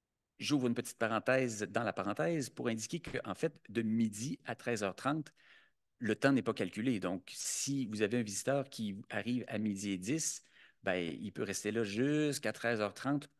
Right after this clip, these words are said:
plus un soixante minutes. Donc, ça donne quand même une relativement longue période si vos visiteurs ou vos fournisseurs de services sont capables de s'organiser près de l'heure du midi. Dans la zone six, on retrouve approximativement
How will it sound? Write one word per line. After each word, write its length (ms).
plus 640
un 120
soixante 380
minutes. 300
Donc, 240
ça 100
donne 220
quand 140
même 240
une 240
relativement 500
longue 220
période 420
si 380
vos 200
visiteurs 480
ou 60
vos 120
fournisseurs 380
de 60
services 380
sont 180
capables 320
de 240
s'organiser 500
près 200
de 80
l'heure 140
du 100
midi. 220
Dans 140
la 100
zone 180
six, 380
on 140
retrouve 540
approximativement 760